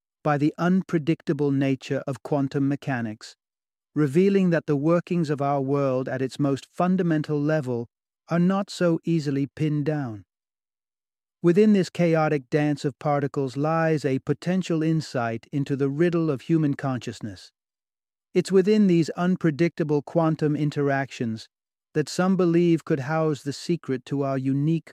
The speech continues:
cognitive abilities. The fine ballet of these quantum processes might be integral to how we perceive, interpret, and engage with the world around us,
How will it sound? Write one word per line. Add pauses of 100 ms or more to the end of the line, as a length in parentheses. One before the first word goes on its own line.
cognitive
abilities. (600)
The
fine
ballet
of
these
quantum
processes
might
be
integral
to
how
we
perceive, (360)
interpret, (380)
and
engage
with
the
world
around
us,